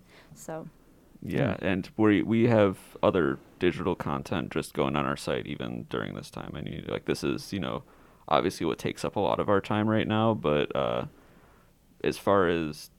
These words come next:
Speaker 2: digital content goes, there's still stories going on our site that you're not gonna find in the issue, so you should still check out our site.
Speaker 3: Totally, yeah. Check out,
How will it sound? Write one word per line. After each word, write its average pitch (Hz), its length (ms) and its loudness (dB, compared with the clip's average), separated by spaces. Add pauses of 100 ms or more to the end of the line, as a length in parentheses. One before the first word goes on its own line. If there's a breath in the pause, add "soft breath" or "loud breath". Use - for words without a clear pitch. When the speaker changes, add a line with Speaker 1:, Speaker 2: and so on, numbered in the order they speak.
Speaker 2:
digital 101 280 0
content 85 400 -6
goes, 80 160 -2
there's 87 180 -2
still - 220 -2
stories 87 400 -2
going 69 160 -4
on 69 160 -4
our 60 100 -6
site - 200 -6
that 73 80 -6
you're 65 80 -4
not 64 200 -6
gonna 64 120 -10
find 60 220 -10
in 60 60 -10
the 60 140 -10
issue, - 240 -12
so - 140 -12
you - 60 -10
should - 180 -14
still - 320 -10 (240)
check - 200 -10
out - 80 -10
our - 80 -14
site. - 280 -10
Speaker 3:
Totally, 87 420 0
yeah. - 160 -4
Check - 260 2
out, 104 220 8